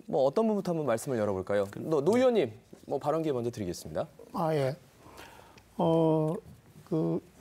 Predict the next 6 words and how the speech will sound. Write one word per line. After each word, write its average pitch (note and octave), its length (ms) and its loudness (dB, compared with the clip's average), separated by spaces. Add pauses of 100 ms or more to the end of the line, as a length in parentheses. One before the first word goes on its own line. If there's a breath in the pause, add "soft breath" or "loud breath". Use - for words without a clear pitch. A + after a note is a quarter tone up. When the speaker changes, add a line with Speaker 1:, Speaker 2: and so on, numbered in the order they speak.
Speaker 2:
인사검증 G#3+ 1600 2 (240)
특별위원회를 G#3 680 4
이렇게 D3+ 260 0
구성을 D3 360 0
하게 F3 160 2
되는데 D3 600 -2